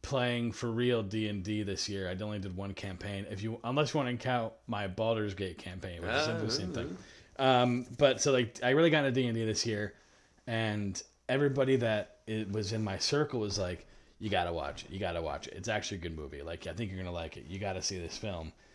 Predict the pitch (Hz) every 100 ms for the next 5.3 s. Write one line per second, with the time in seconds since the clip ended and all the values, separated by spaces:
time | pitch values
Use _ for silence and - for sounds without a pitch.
0 | - _ _ 117 110 107 101 98 120 135
1 | 127 120 123 120 113 107 107 98 101 98
2 | 90 - 110 143 143 143 165 107 101 113
3 | _ _ _ _ - 113 110 110 123 113
4 | 135 101 67 - - - _ - - 120
5 | 110 123 117